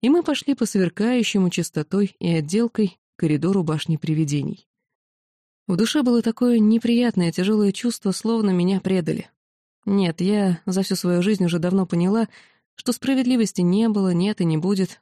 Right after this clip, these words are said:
но я пыталась спасти его жизнь, а он... Мерцание звёзд, затягивающий омут чёрного ночного неба, странное ощущение... Сложно было бы не понять, что на меня оказали воздействие.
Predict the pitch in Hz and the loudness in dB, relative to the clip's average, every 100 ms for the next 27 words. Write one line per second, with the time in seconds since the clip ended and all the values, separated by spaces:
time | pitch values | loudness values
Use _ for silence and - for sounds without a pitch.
0 | - 208 214 190 208 214 190 - 180 - | -4 0 0 -2 -4 -2 -2 -2 -6 -2
1 | 214 190 180 196 202 165 165 208 202 _ | 0 2 2 2 0 0 0 0 0 _
2 | _ _ _ _ _ _ _ - 170 269 | _ _ _ _ _ _ _ -6 -4 0
3 | 269 254 226 233 254 - - - 165 208 | 4 4 4 2 0 -2 -12 -4 -4 -2
4 | 196 190 185 - 185 - 208 185 - - | 0 2 2 0 -4 0 2 2 -2 -4
5 | 190 190 180 175 - 180 170 165 202 208 | 0 2 2 0 0 0 2 2 2 0
6 | 175 - 180 175 165 - 160 - 196 202 | -4 -2 0 2 0 -2 -4 -2 0 2
7 | 190 180 _ _ _ _ _ _ - 330 | 2 0 _ _ _ _ _ _ -4 -2
8 | 285 208 196 208 165 170 175 220 233 220 | 2 2 2 0 2 2 0 0 2 2
9 | 160 - - - 175 180 190 180 165 175 | 0 -6 -10 -2 2 4 2 0 -2 -2
10 | 180 165 175 185 185 160 - - 190 | 0 0 0 -2 -2 -2 -4 -10 -12